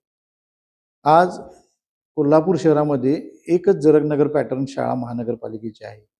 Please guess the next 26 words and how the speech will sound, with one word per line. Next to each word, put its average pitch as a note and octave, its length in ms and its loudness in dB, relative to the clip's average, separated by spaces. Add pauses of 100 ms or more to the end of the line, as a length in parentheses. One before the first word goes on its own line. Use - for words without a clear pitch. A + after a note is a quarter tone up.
(360)
महानगरपालिकेच्या C3+ 920 0
शाळा C3+ 360 -2 (440)
ह्या C#3+ 340 -4 (220)
इमारती D3 560 0
इतक्या E3 240 0
देखण्या D3+ 380 0
आहेत, C#3+ 200 -4 (420)
थोडी D#3 180 4
डागडुजी D#3 480 2
केली D3+ 280 -4
तर D#3 60 2
त्या D3 260 -4
चांगल्या C#3 320 -2
पद्धतीनं C3+ 460 -2 (440)
आणि D3 80 -4
चांगल्या C#3+ 400 0
शिक्षकांना D3 480 -4
महानगरपालिका C3 680 -4
चालवून B2 400 -8 (440)
लोकांना D3 680 -2 (380)
कमी D3 200 0
पैशात D#3+ 420 2 (460)
चांगलं C#3+ 280 0
शिक्षण D3+ 400 -4
देऊ C3 180 0
शकतात. A#2+ 380 -10